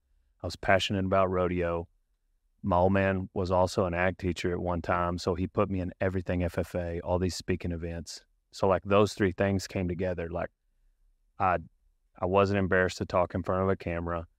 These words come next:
Um, I was at least trying to make people laugh. And I was, I, there's no one human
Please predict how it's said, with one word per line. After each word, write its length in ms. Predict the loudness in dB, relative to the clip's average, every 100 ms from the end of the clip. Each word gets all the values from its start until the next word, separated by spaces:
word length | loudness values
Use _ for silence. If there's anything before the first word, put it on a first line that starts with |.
| _ _ _ _ -6
Um, 400 | -4 -2 -4 -12 _ _ _ -4
I 80 |
was 160 | 0 0
at 100 | 0
least 220 | 0 -2
trying 220 | 0 2
to 60 | 2
make 200 | 0 -2
people 260 | -4 -2 -2
laugh. 460 | -2 -4 -6 -14 _ _ _ _ _
And 140 | -4 0
I 80 | 0
was, 300 | 0 -4 -10 _ -4
I, 120 | -4 -2
there's 280 | 0 2 4
no 320 | 4 4 2 -2 _
one 340 | 0 2 4 2
human 520 | 0 0 0 -2